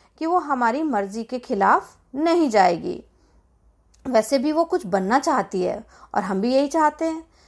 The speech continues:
तुम सिर्फ उसे पढ़ाई की तरफ उत्साहित करो उषा, उम्र का जोश है,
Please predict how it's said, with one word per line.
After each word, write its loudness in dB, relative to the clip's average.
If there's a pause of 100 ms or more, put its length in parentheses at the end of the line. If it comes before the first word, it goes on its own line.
(240)
तुम 2
सिर्फ 0
उसे -2
पढ़ाई 2
की -4
तरफ 0
उत्साहित -6
करो -2
उषा, -4 (440)
उम्र -2
का 0
जोश 0
है, -2